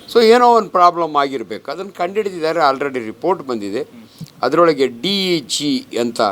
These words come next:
ಡೈಇಥಿಲಿನ್ ಗ್ಲೈಕಾಲ್ ಅಂತ ಒಂದು ಕಾಂಪೌಂಡು, ಅದು actually ಪಾಯ್ಸನಸ್. ಅದು, ಅದು, ಅದನ್ನು ಕುಡಿದ್ರೆ ಕಿಡ್ನಿ ಫೇಲ್ಯೂರ್ ಆಗುತ್ತೆ. ಅದನ್ನು actually ಕಾಫ್ ಸಿರಪ್ನಾಗ ಯೂಸ್ ಮಾಡಲ್ಲ. ಅಲ್ಲಿ ತಯಾರಿಕೆ ಮಾಡುವಾಗ ಏನೋ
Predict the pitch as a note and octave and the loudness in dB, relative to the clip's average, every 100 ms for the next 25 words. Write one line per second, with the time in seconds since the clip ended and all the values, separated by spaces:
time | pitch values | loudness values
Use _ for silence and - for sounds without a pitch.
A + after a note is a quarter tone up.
0 | - - - - - A#2+ E3 F#3 F3+ - | -2 -16 -20 -20 -18 2 2 4 -2 -10
1 | C3 C3 F3+ F3+ F#3 F#3+ - _ - B2+ | -12 -4 -4 -2 -4 -4 -16 _ -10 0
2 | C#3+ D#3+ D3+ D#3 C3+ G#2+ D#2+ - _ _ | 4 4 2 2 4 2 -4 -18 _ _
3 | A#2 A#2 G3 F#3+ C3+ E3+ - C3+ C#3 D#3 | -14 -6 -4 -2 -4 -6 0 0 0 -2
4 | C3+ C#3 F#3+ - - _ - - _ _ | -2 -2 -4 -4 -12 _ -20 -20 _ _
5 | - F3 E3 - F#3+ F3+ F3+ - D#3 D3 | -2 0 0 0 -2 -2 -2 -2 -2 -2
6 | C#3 B2 - G2+ A2+ C#3 F3 E3+ - _ | -6 -8 -8 -6 -4 -4 -4 -6 -10 _
7 | _ - C3+ D3+ - F3+ F#3+ F#3 - - | _ -8 -4 -4 -4 -6 -2 -2 -2 -10
8 | D3 E3+ E3 D3 B2+ A#2+ A2 G2+ E2+ B2+ | -2 -2 2 0 2 2 2 0 -6 -8
9 | F3 _ _ _ - _ C3 E3+ G3+ E3+ | -8 _ _ _ -20 _ 0 2 4 2
10 | D#3+ - A3+ G#3+ - E3+ F3 E3+ D#3+ D#3 | 0 -2 0 0 2 2 0 -6 -8 -8
11 | D3 B2 C3 A#2+ A#2 G2+ F#2 A#2 - _ | -10 -10 -12 -6 -6 -6 -8 -10 -12 _
12 | _ _ _ - E3 G3 - E3 F3 A3 | _ _ _ -6 -2 -2 -2 -2 2 2
13 | C4 A3+ A3 F#3+ E3 D#3+ D3+ C#3 A#2+ D#3+ | 0 -2 -4 0 0 2 2 2 2 -2
14 | F3+ C3 D3+ F#3+ | -2 -4 -4 -4